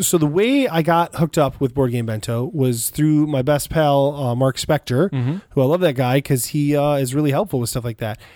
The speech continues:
Speaker 1: He, um, he basically, uh, got Unreal Estate in there. Like,
Speaker 2: Mm-hmm.
Speaker 1: that was, he did that on his own. And then I said,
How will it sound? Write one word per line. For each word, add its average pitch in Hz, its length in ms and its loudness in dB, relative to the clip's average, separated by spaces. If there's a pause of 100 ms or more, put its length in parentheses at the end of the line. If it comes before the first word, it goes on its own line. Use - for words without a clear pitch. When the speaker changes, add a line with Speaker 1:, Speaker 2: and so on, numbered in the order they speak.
Speaker 1:
He, 233 480 0
um, 139 680 2 (200)
he 202 160 0
basically, 202 680 2
uh, 131 300 0 (120)
got 147 320 0
Unreal 156 280 2
Estate 113 260 -2
in 98 80 -6
there. 110 240 -8 (180)
Like, 120 160 -2
Speaker 2:
Mm-hmm. 113 60 -2
Speaker 1:
that 139 160 2
was, 139 160 0
he 180 100 -2
did 175 120 -2
that 165 100 2
on 147 80 0
his 135 100 0
own. 160 260 2
And 131 120 -2
then 135 80 0
I 151 120 0
said, 131 360 -2